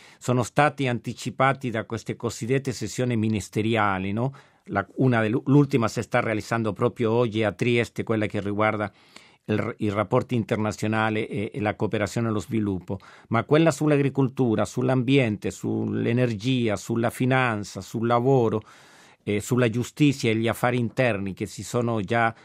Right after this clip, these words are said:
realizzati lungo questi mesi precedenti all'appuntamento dell'Aquila, eh, fanno vedere che non è che l'Africa sia particolarmente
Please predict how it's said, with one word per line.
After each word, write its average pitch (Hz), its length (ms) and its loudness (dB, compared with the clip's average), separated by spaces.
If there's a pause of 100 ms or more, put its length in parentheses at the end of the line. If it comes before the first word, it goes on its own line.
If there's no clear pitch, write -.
(120)
realizzati 110 760 -2
lungo 110 360 -4
questi 110 340 -6
mesi 110 420 -2
precedenti 104 840 -2
all'appuntamento 104 920 -2
dell'Aquila, 110 600 0 (520)
eh, 110 440 -2
fanno 156 400 2
vedere 147 580 4
che 143 280 2
non 131 240 2
è 165 100 4
che 123 140 0
l'Africa 117 580 0
sia 113 340 -4
particolarmente 110 1300 -2